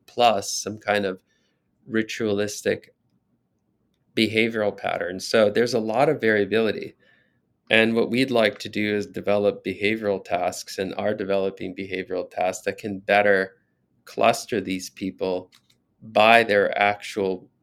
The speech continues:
cognitive breakpoint. And the other po-, point, point there is that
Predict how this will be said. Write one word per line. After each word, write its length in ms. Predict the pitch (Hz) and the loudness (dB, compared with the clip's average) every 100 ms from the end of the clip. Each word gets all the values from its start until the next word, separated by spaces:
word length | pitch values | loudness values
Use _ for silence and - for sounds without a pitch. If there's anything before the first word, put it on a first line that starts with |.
| - | -6
cognitive 580 | 120 104 113 101 95 98 | 0 0 0 -2 -4 -4
breakpoint. 600 | - 107 113 - - - - _ _ _ _ _ _ _ _ _ | -2 -2 -2 -10 -10 -10 -14 _ _ _ _ _ _ _ _ _
And 380 | 113 113 110 - _ _ _ _ _ | 2 4 2 -6 _ _ _ _ _
the 160 | - 113 | 0 4
other 220 | 123 135 | 4 2
po-, 400 | 131 - 127 - - | -2 -2 -2 -2 -4
point, 500 | 143 143 117 - _ | 0 0 0 -6 _
point 320 | 143 139 - | -2 -2 -2
there 220 | 110 101 | 0 0
is 160 | 101 107 | 0 -2
that 380 | 101 101 98 | 0 0 -2